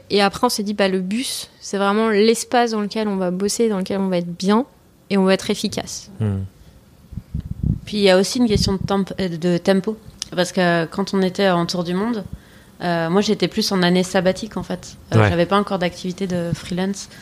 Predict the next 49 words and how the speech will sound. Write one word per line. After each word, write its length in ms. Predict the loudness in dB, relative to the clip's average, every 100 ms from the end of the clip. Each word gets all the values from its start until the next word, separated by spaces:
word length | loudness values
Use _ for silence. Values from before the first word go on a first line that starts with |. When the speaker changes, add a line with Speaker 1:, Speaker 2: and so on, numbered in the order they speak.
| -20 -20 -4
Speaker 3:
Tu 60 |
sais, 240 | 0 2 2
justement, 380 | 2 4 4
j'étais 240 | 2 -2 -2
sur 120 | -4
le 40 | -2
projet 240 | 0 2
personnel 380 | 0 -4 -4 -4
du 80 | -2
blog 180 | -4
de 100 | -2
voyage, 360 | -2 0 -2 -4
et 80 | -6
cetera. 380 | -10 -6 -6 -6 -12 -20 -20 -8
Mais, 200 | 0 4
euh, 100 | 4
j'étais 160 | 2 0
pas 140 | 0
freelance 420 | 0 -2 -2 -2
comme 160 | -4 -8
Clem. 360 | -2 -2 -2 -4 -10 -20 -20 -20 -20 -20 -18 -2
Et 80 | -2
du 100 | 0
coup, 80 | 2
moi, 120 | 4
j'avais 220 | 4 2
envie, 300 | 0 0 0
euh, 260 | 0 -2 -6
bah, 160 | -4 -4
de 100 | -2
faire 200 | -2 0
un 60 |
maximum 380 | 0 -2 -2 0
de 60 | -2
choses, 300 | 0 0 0
de 80 | 0
voir 140 | 0
un 20 |
maximum 380 | 0 -4 -4 -4
de 80 | -2
choses. 160 | 2 4
Speaker 2:
Hmm, 360 | 6 6 6
donc 120 | 4 4
Speaker 3:
Alors 80 |
Speaker 2:
le 60 | 4
Speaker 3:
que 40 | 4
Speaker 2:
décalage 420 | 2 4 4 4
Speaker 3:
Clem, 120 | 2
Speaker 2:
entre, 160 | 0